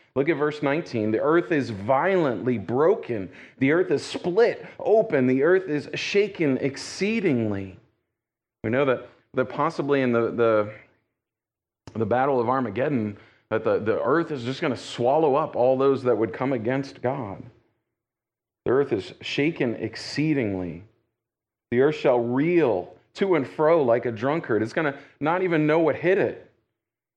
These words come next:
"And shall totter like a hut. Its transgression shall be heavy upon it, and it will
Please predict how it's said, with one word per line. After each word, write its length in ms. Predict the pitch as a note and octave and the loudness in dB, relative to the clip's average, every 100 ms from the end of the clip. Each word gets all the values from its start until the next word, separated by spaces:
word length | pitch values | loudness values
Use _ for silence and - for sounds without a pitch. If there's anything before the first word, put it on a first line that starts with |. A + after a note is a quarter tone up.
| - | -6
"And 100 | B2 | -4
shall 200 | C#3+ C#3+ | 0 0
totter 440 | C#3+ D#3+ F3+ E3+ | 0 0 2 4
like 220 | A#2+ B2 B2 | 4 2 0
a 60 | |
hut. 360 | A#2 - F#3 C3+ | -6 -2 0 0
Its 220 | C3 C3+ | -2 -4
transgression 640 | - D3+ C#3 D#3+ F3 G3 F3+ | -2 -2 0 0 0 -2 -2
shall 180 | F3 | -2
be 140 | D#3+ D3+ | 0 2
heavy 320 | E3 F#3+ G3 | 2 0 0
upon 340 | C#3 - A2 | -2 -2 -2
it, 120 | G#2 G2 - - | -2 -6 -14 -8
and 200 | - C3 | -2 -2
it 280 | G#2+ E3 - | 0 0 0
will 460 | C#3+ D#3 D#3 D#3 | 4 4 4 0